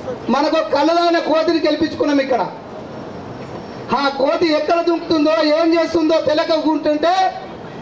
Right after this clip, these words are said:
జీవనన్న అనౌన్స్ చేసినాక అది పిచ్చిలేసిన కోతైంది. ఎప్పుడు జీవనన్న పేరు చెప్పిందో మన కాంగ్రెస్ పార్టీ,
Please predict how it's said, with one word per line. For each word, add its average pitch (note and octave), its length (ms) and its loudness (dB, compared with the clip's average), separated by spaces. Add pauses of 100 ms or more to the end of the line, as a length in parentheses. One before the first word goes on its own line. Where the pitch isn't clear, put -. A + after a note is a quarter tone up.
(320)
జీవనన్న E4+ 540 2
అనౌన్స్ E4 460 2
చేసినాక D4+ 380 0
అది D#4+ 160 2
పిచ్చిలేసిన D#4+ 540 2
కోతైంది. A3+ 500 0 (1700)
ఎప్పుడు F4+ 320 2
జీవనన్న F4+ 460 4
పేరు F4 240 4
చెప్పిందో E4+ 440 2
మన F4+ 280 2
కాంగ్రెస్ F4 520 2
పార్టీ, F4+ 480 0